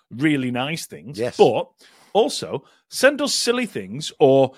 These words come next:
Speaker 1: send us stuff that it, it reminds you of your childhood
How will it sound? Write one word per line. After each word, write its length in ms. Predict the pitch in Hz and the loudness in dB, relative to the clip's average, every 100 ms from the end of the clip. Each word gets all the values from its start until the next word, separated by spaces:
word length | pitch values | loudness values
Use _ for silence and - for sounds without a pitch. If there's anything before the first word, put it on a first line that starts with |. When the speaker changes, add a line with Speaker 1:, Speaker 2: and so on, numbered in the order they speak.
| _ | _
Speaker 1:
send 340 | - 185 208 | -2 -2 0
us 120 | 202 | -2
stuff 520 | - - 151 127 - - | -4 0 0 0 -18 -4
that 200 | 135 120 _ _ _ _ _ 104 | 0 0 _ _ _ _ _ -10
it, 260 | 104 101 110 | -8 -8 -8
it 160 | 110 120 | -8 -6
reminds 400 | 110 110 101 104 | -4 -4 -6 -12
you 60 | |
of 60 | 87 | -12
your 100 | 90 | -12
childhood 840 | - 170 165 170 160 165 165 160 | -2 0 2 0 2 4 4 2